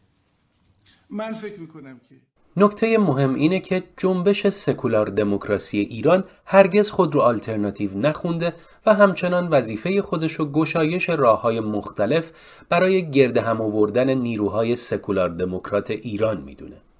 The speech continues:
Speaker 2: در این حال از اونجا که جنبش سکولار دموکراسی خودش رو پدیده‌ای آینده نگر می‌دونه،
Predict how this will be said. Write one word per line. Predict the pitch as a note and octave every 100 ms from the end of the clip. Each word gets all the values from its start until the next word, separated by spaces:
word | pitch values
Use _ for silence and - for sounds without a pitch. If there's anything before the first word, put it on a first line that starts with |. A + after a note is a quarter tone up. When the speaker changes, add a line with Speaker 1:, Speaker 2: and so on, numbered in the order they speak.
| _ _ _
Speaker 2:
در | F3
این | F#3 F3+
حال | E3+ G3 G3+
از | E3 D3+
اونجا | D#3 D3 E3+
که | E3+
جنبش | C#3+ C3+ A#2+ C#3
سکولار | C#3 - C3 A#2+ A2
دموکراسی | G2+ G#2+ G#2 G2 A2 G2 G3+
خودش | G3 F#3 E3
رو | C#3+ C#3
پدیده‌ای | - A#2 G#2+ A#2+ B2 -
آینده | A#2+ A2+ G#2 G2 G2+
نگر | G2+ G2+ G#2+ G2+
می‌دونه، | G#2 G2+ B2 F#3